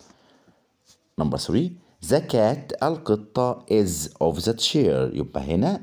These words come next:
in front of، يعني القطة أمام الكرسي. عشان هو مديك of يبقى عايز in front. Number four، رقم أربعة، he has a thin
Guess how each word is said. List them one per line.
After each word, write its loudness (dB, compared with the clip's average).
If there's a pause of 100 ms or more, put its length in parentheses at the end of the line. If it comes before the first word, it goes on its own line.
(140)
in 2
front -4
of، -2 (100)
يعني -2
القطة -2
أمام 0 (400)
الكرسي. -8 (580)
عشان -4
هو 0
مديك -4
of 2
يبقى 0
عايز -2
in 0 (120)
front. -10 (1500)
Number 0
four، 0 (380)
رقم -6
أربعة، 0 (580)
he 4
has 6 (180)
a 0
thin 2